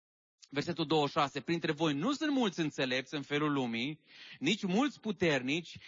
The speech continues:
nici mulți de neam ales." Dragii mei,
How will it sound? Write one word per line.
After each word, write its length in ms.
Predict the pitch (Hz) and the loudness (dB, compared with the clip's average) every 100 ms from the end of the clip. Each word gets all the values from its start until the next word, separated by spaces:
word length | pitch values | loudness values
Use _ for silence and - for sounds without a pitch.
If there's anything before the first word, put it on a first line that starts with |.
| - | -8
nici 240 | 139 226 165 | -2 -2 0
mulți 360 | 156 185 147 | -2 -2 0
de 80 | 143 | 0
neam 260 | 143 151 139 | 2 2 2
ales." 640 | 131 123 101 - - - _ _ _ _ _ _ - | 0 -2 -6 -14 -20 -20 _ _ _ _ _ _ -4
Dragii 260 | 175 180 | -2 -2
mei, 380 | 165 147 117 - | -2 -2 -4 -10